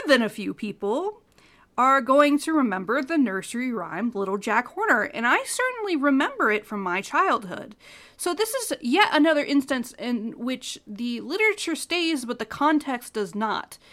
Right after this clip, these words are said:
which I think is a, uh, fascinating aspect of nursery rhymes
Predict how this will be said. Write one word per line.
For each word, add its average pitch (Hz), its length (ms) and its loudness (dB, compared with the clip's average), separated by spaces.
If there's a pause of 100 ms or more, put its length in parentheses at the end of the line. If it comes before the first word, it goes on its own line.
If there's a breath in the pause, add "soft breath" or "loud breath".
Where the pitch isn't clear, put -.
(320 soft breath)
which 262 400 -4 (140)
I 262 160 2
think 262 300 -2
is 226 480 -8
a, 208 280 -2
uh, 190 300 2
fascinating 262 960 2 (1900 soft breath)
aspect 302 520 4
of 208 160 -6
nursery 220 440 -4
rhymes 180 600 -4